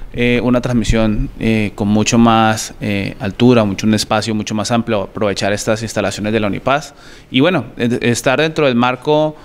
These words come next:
eh, educativo de, de, del mismo, eh, de la misma universidad para poder realizar este debate. Eh, empezará a las siete de la noche, están confirmados ocho candidatos a la,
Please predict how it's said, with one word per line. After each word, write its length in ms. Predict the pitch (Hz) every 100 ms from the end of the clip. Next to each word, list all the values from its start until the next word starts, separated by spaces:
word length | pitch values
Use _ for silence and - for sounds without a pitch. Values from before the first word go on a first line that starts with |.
| - -
eh, 320 | 117 113 107
educativo 840 | 117 120 120 110 135 139 143 147 143
de, 300 | 120 113 -
de, 140 | - -
del 160 | 113 110
mismo, 800 | 113 120 135 135 131 113 98 -
eh, 300 | 107 98 104
de 100 | 107
la 80 | 104
misma 220 | 107 110
universidad 720 | 131 135 135 160 151 139 - -
para 240 | 120 113
poder 220 | 107 104
realizar 280 | 120 113 -
este 200 | 104 120
debate. 400 | 110 127 - -
Eh, 280 | 123 107 98
empezará 400 | 98 104 104 98
a 40 | 98
las 140 | 113
siete 260 | - 123 139
de 60 | 127
la 100 | 110
noche, 260 | 147 -
están 400 | 143 - 107 113
confirmados 680 | - 110 107 104 107 110 98
ocho 240 | 117 110 117
candidatos 480 | 110 101 90 107
a 80 | 110
la, 240 | 98 95